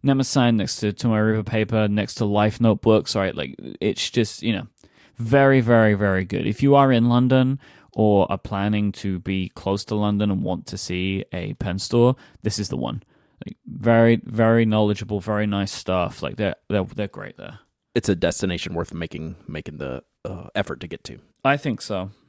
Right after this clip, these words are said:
Speaker 2: Good.
Speaker 1: Like, genuinely, like, if you care about this stuff, like, it is, it's worth attending. It's, like, just worth going to see. Um, I met a Platinum vice president.
Speaker 2: Nice.
Speaker 1: And was talking to them about the Curidas.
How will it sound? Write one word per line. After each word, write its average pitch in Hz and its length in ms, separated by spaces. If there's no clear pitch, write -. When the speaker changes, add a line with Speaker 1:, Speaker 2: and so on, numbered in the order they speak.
Speaker 2:
Good. - 180
Speaker 1:
Like, - 240
genuinely, 98 520
like, 95 200
if 98 120
you 107 80
care 107 220
about 98 240
this 104 100
stuff, 101 260
like, 104 160
it 90 60
is, 90 220
it's 92 180
worth 104 260
attending. 82 580
It's, - 200
like, - 140
just - 200
worth 85 220
going - 180
to - 80
see. - 200
Um, 120 400
I 131 80
met 131 340
a 120 140
Platinum 123 520
vice 107 220
president. 95 460
Speaker 2:
Nice. - 440
Speaker 1:
And 104 260
was 101 380
talking 120 380
to 104 120
them 98 240
about 104 340
the - 80
Curidas. 98 600